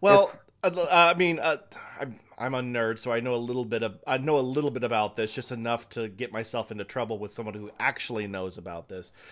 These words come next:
Speaker 1: Uh, but, uh, yeah, the, uh, uh, Abydos is, um, not far from the Valley of the Kings, um, which is
Speaker 2: Okay.
Speaker 1: where, um, which is where, uh, um, we, we, you're, you get most of your major burials. Although, interesting,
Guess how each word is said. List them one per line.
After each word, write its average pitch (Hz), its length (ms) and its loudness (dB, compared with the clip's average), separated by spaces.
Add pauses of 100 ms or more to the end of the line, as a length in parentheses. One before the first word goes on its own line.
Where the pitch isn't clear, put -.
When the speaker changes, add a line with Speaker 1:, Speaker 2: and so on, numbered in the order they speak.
(220)
Speaker 1:
Uh, 113 300 4
but, 113 440 -2
uh, 113 380 2
yeah, 107 300 0 (220)
the, 139 200 -2 (140)
uh, 123 40 -6
uh, 107 540 0
Abydos 123 460 0
is, - 320 -14
um, 101 360 -4
not 117 180 -2
far 107 200 -4
from 104 120 -12
the 104 60 -4
Valley 104 320 -4
of 101 60 -6
the 98 80 -8
Kings, 101 500 -10 (440)
um, 110 280 -2
which 110 160 -6
is 104 180 -8
Speaker 2:
Okay. 139 240 6
Speaker 1:
where, 104 400 -2
um, 95 440 -2
which 117 260 -10
is 110 200 -12
where, 104 360 -4
uh, 92 600 -6
um, 90 180 -16 (440)
we, 127 160 -6
we, 123 200 -16
you're, 131 220 -4
you 113 220 -14
get 135 220 -2
most 139 280 0
of - 40 -12
your 120 100 -4
major 113 360 -4
burials. 110 480 -2 (340)
Although, 139 480 2
interesting, 143 920 -2